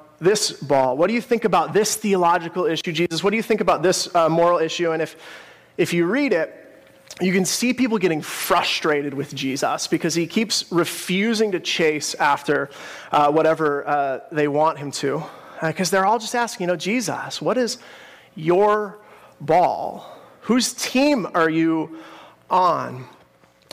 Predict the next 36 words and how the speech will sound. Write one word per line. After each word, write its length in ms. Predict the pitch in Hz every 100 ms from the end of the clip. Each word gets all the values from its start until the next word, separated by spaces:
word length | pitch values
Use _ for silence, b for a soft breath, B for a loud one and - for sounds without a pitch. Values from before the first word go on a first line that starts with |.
| -
And, 180 | 190 190
and 140 | 190
his 160 | 196 202
answer, 500 | 240 285 285 214 - - - -
um, 460 | 175 170 156 139 139 B B B
was 180 | 185 185
a 60 | 190
little 220 | 196 262
bit 260 | 233 165 143
different 640 | 175 - 147 120 110 - -
than 280 | 160 151 147 B B B B
anybody 420 | 175 208 196 185
else 280 | 151 160 -
in 80 | 151
his 180 | 156 143
world 240 | 151 147
that 100 | 143
had 140 | 147
a 60 | 139
ball, 500 | 135 139 139 143 143 B B
uh, 200 | 151 139
for 160 | 139 156
you 460 | 143 139 131 127 -
to 120 | 143
chase. 500 | - 175 123 113 -
And, 100 | 151
and 160 | 175 175
it's 100 | 170
captured 400 | - 262 262 202
well 380 | 147 151 160 175
in, 160 | 156 139
in 200 | 160 147
our 200 | 151 143
passage 500 | 143 135 131 151 -
today, 220 | 160 151
Matthew 640 | 151 135 147 147 139 131